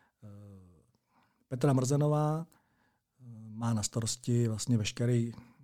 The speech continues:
veškerý drobný, drobný rozvoj, tak tomu říkáme, těm menším věcem. Týká se to, jsou to jakoby menší věci, ale týká se to jednoho z největších systémů, který tady máme, především plus, eh, plus všechny věci na to, na to navázaný. Takže,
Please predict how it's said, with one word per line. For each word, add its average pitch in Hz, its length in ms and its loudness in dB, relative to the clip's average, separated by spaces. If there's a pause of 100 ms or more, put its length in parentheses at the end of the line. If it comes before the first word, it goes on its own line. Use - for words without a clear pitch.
veškerý 127 440 -2
drobný, 120 680 2 (220)
drobný 120 460 2
rozvoj, 113 280 2
tak 123 140 -2
tomu 120 180 6
říkáme, 104 400 0
těm 120 180 2 (140)
menším 113 420 2
věcem. 131 400 0 (360)
Týká 123 340 0
se 123 180 0
to, 127 280 2 (460)
jsou - 140 -20
to 135 120 -6
jakoby 139 280 4
menší 123 380 6
věci, 135 260 4
ale 131 100 2
týká 123 300 -2
se 127 100 -2
to 123 100 2
jednoho 127 260 4
z 123 40 0
největších 123 880 0
systémů, 127 420 0
který 127 220 2
tady 123 180 4
máme, 104 440 0 (560)
především 135 560 2
plus, 123 760 -6
eh, 117 420 -2 (320)
plus 123 200 -12
všechny 123 300 0
věci 117 240 2
na 113 100 4
to, 120 220 2 (200)
na - 60 -20
to 120 140 -2
navázaný. 104 540 0
Takže, 90 340 -4